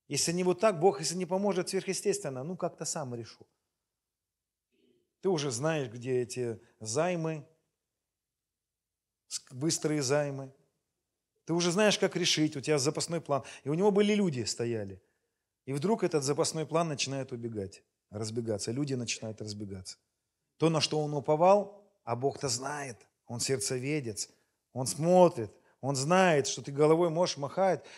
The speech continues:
и говорит: «Я согласен, я согласен», а в сердце все равно уповаешь на что-то.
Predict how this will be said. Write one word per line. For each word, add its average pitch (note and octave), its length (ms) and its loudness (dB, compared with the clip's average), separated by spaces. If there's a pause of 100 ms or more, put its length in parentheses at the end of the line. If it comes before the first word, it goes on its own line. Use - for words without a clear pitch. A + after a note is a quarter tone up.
и C#3 100 -4
говорит: D3+ 320 2
«Я D3 100 2
согласен, D#3 520 0
я C#3 80 -8
согласен», D3+ 500 2
а C#3+ 60 -4
в - 40 0
сердце G3+ 480 2 (380)
все - 140 -4
равно F#3 180 6
уповаешь G#3+ 500 4
на F3+ 120 -4
что-то. - 400 -8